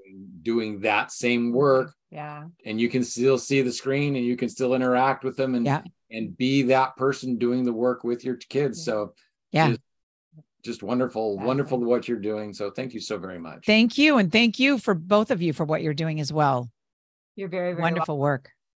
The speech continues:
Speaker 2: Yeah. All right, audience, if you are still with us, we are so glad you spent this time with us. And I, hopefully this was so engaging that you are absolutely with us right now, right?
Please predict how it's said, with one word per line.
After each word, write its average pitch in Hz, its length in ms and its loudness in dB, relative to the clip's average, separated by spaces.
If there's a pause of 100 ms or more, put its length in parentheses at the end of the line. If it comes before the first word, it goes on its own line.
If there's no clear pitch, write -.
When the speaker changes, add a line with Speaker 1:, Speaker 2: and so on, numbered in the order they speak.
(180)
Speaker 2:
Yeah. 208 180 -6 (360)
All 254 180 8
right, 269 280 6
audience, 277 480 2
if 247 160 -4
you 294 160 0
are 285 100 8
still 302 320 2
with 285 160 2
us, 285 160 2
we 294 140 -6
are 269 100 -2
so 277 220 0
glad 240 320 0
you 240 80 -4
spent 240 320 -6
this 240 160 -4
time 233 280 -4
with 233 160 -2
us. 233 220 -2
And 208 100 0
I, 202 120 0
hopefully 269 720 0
this 233 220 -2
was 233 160 -8
so 240 160 0
engaging 226 400 -2
that 208 100 -2
you 214 140 0
are 214 200 4
absolutely 190 460 0
with 175 220 -6
us 175 120 -8
right 165 160 -6
now, 170 220 -6
right? 180 260 0